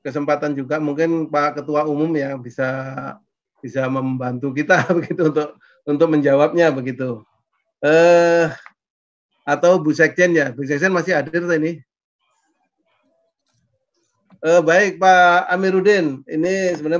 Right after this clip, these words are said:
Pak Amiruddin ini kemarin kan agak, kemarin kenapa nggak termasuk yang, eh, anu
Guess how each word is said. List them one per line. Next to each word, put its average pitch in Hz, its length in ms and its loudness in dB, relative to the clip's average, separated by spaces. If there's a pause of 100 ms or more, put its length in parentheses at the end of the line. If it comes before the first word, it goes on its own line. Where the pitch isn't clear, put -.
Pak 165 80 0
Amiruddin 165 480 -4
ini 190 80 -6
kemarin 170 480 -4
kan 180 240 -6
agak, 156 220 -6 (260)
kemarin 151 480 -2
kenapa 156 320 -6
nggak 147 240 -6
termasuk 147 480 -8
yang, 143 240 -8 (880)
eh, 147 240 -8
anu 165 160 -8